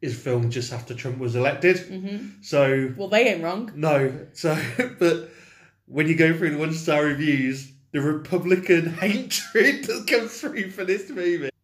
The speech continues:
Speaker 2: Wholly unjustified, I feel.
Speaker 1: Yeah, it was
Speaker 2: I don't think that's something you should be taking away from the film. I think it's more the fact that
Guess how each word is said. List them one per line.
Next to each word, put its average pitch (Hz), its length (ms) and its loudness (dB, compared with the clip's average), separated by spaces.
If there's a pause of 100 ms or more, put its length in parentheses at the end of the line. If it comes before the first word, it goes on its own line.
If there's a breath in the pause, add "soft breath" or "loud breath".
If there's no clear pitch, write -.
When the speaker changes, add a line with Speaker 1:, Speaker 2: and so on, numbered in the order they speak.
Speaker 2:
Wholly 269 360 0
unjustified, 190 800 -4
I 156 160 -2
feel. 165 500 -6
Speaker 1:
Yeah, 165 260 2
it 165 180 -2
was 151 420 0
Speaker 2:
I 208 60 -4
don't 226 200 0
think 226 140 -4
that's 208 220 -2
something 214 320 -6
you 202 80 -10
should 208 180 -12
be - 60 -18
taking 202 340 -8
away 170 200 -4
from 170 160 -14
the 165 80 -8
film. 160 360 -8
I 170 40 -6
think 175 180 -12
it's - 140 -14
more 175 160 -2
the 165 80 -6
fact - 300 -4
that 156 340 -2